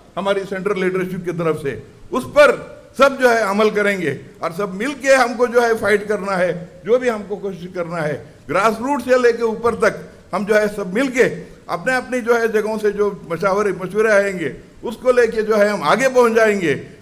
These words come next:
और जो भी फैसला हमारी leadership करेगी, जो leadership जो भी हो ना, हम जो छोटी, छो-, थोड़ी बहुत जो leadership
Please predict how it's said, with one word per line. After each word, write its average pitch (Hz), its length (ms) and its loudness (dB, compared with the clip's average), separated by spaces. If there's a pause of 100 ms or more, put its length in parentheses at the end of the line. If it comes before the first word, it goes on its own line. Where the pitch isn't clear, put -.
और 170 200 -4
जो 226 120 2
भी 277 140 -4
फैसला 220 460 0 (360)
हमारी 185 300 -4
leadership 202 520 -4
करेगी, 196 360 4 (400)
जो 180 100 -2
leadership 202 420 -6
जो 202 200 6
भी 294 120 -2
हो 233 180 4 (400)
ना, 151 140 -2
हम 156 260 -6
जो 170 120 -8
छोटी, 185 320 -4
छो-, 175 440 -8
थोड़ी 214 180 0
बहुत 214 280 0
जो 190 100 -2
leadership 180 600 -6